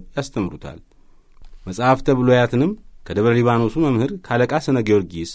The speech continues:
ተምረዋል። አለቃ ገብረ መድኅን በሺህ ስምንት መቶ ዘጠና ሁለት ዓመተ ምህረት ለመጀመሪያ ጊዜ የተሾሙት ደብረ ብርሃን ሥላሴን ሲሆን ከሦስት ዓመት በኋላ አራዳ ጊዮርጊስንና አንኮበር ሚካኤልን ሦስት ሦስት ዓመት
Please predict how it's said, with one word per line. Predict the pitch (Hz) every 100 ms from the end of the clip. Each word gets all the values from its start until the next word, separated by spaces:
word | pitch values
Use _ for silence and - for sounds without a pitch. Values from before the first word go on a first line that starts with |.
| -
ተምረዋል። | 127 120 76 65 - - _ _ _ _ _ - _
አለቃ | 98 139 175
ገብረ | 165 160
መድኅን | 151 139 170 202
በሺህ | - - 143
ስምንት | 151 147
መቶ | 139
ዘጠና | 160 139 135
ሁለት | 127 127 127
ዓመተ | 107 95
ምህረት | 85 85 - - -
ለመጀመሪያ | 95 113 131 131 131
ጊዜ | 123
የተሾሙት | 151 147 131 135 185 - - - -
ደብረ | 104 127
ብርሃን | 120 117 113
ሥላሴን | 107 101 95 90 85 82
ሲሆን | - 120 214 - - - - _
ከሦስት | 85 117 123
ዓመት | 131 127 127
በኋላ | 123 127 180 -
አራዳ | 127 139 139
ጊዮርጊስንና | 139 127 117 113 113 110 123 185 -
አንኮበር | 98 104 104 120 143
ሚካኤልን | 120 - 98 92 123 - - - -
ሦስት | 131 139
ሦስት | 131 - -
ዓመት | 85 82